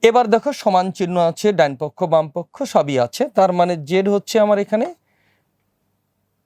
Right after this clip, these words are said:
চলক অজ্ঞাত রাশি, সমান চিহ্ন আছে, সুতরাং এটি সমীকরণ,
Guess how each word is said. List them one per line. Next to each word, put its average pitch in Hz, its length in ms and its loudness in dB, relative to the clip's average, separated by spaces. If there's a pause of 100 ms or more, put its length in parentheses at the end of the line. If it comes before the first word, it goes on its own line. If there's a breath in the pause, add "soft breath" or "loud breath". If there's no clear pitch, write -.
(120)
চলক 185 280 2 (160)
অজ্ঞাত 170 320 0
রাশি, 196 440 -2 (420)
সমান 151 320 0
চিহ্ন 175 260 -4
আছে, 190 380 -2 (200)
সুতরাং 160 420 0
এটি 156 140 -4
সমীকরণ, 196 600 0